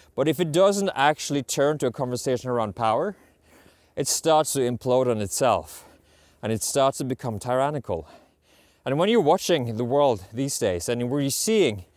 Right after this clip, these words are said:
how more and more people are canceling others because of some perceived slight to their comfort,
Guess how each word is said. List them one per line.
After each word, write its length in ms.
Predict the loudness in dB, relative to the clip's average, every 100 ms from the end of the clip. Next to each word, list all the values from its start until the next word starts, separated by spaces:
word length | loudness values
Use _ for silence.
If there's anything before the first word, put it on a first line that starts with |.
| _ _ _ _ _
how 220 | 2 2
more 540 | 4 0 2 6 6 4
and 220 | 2 0
more 240 | 2 2
people 400 | 0 -2 -4 0
are 100 | -2
canceling 680 | -2 -4 -2 0 -2 -4 -2
others 540 | 0 2 0 -2 -6 -12 _ _ _ -10
because 240 | -2 0
of 120 | 0
some 260 | 0 -2 -4 -4
perceived 520 | -4 -2 -2 -2 -4
slight 600 | -4 0 0 -2 -6 -10 -4
to 100 | 0
their 160 | 0
comfort, 560 | 0 -4 -4 -4 -6 -8